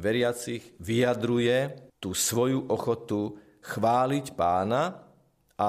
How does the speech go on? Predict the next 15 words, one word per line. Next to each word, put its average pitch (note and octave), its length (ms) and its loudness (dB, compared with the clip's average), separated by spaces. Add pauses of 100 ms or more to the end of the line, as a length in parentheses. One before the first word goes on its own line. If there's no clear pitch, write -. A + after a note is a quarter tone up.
v - 80 -12
tom F#2 160 -4
dnešnom G#2 400 -2
kontexte G#2+ 640 -4
so G2 80 -2
svätým A2 320 -4
Tomášom G2+ 640 -2
ako C#3+ 400 -2 (400)
môjho C#3 480 2
Pána A#2+ 480 0
a F#2+ 240 0 (320)
môjho A2+ 480 2
Boha. E2 340 -6 (140)
Chváľte C3+ 720 0
Boha, F2+ 560 -2